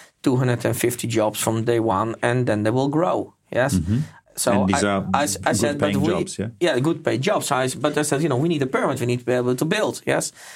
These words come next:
Speaker 1: So, you know, he, unbelievable. He said to the whole group of people, said, "Guys, everything within the right time frame, yes? But make sure that we get all the permits in place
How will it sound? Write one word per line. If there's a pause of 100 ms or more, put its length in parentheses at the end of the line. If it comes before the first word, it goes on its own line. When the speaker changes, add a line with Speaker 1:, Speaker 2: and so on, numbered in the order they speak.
(420)
Speaker 1:
So,
you
know,
he, (300)
unbelievable.
He
said
to
the
whole
group
of
people, (120)
said,
"Guys, (340)
everything
within
the
right
time
frame, (260)
yes? (440)
But
make
sure
that
we
get
all
the
permits
in
place